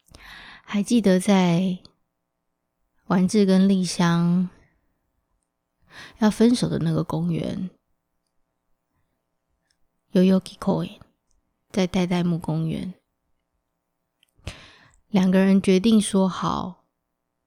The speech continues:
那就就此分开吧，所以转身离去。丽香先回头了，看到，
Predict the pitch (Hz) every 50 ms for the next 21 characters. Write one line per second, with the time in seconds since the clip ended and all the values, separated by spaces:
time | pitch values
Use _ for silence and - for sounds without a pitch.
0 | _ _ - 220 208 202 220 202 - 226 208 - - 160 156 - 196 185 190 -
1 | 202 208 202 - 180 180 180 180 180 190 180 - _ _ _ _ _ _ _ _
2 | _ _ _ _ _ _ _ _ _ _ _ _ - - - 202 190 190 185 -
3 | 175 156 170 170 - 185 175 175 170 160 160 165 - - - - 180 160 180 185
4 | - _ _ _ _ _ _ _ _ _ _ _ _ _ _ _ _ _ _ _
5 | _ _ _ _ _ _ _ _ _ _ _ _ _ _ _ _ _ _ _ _
6 | _ _ _ _ _ _ - 294 262 - - 262 247 233 269 269 254 226 190 165
7 | 170 - 175 139 139 147 156 151 - - 196 - _ _ _ _ _ _ _ _
8 | _ _ _ _ _ _ _ _ _ _ _ _ - - - 214 196 190 208 208
9 | 202 190 165 151 180 - _ _ _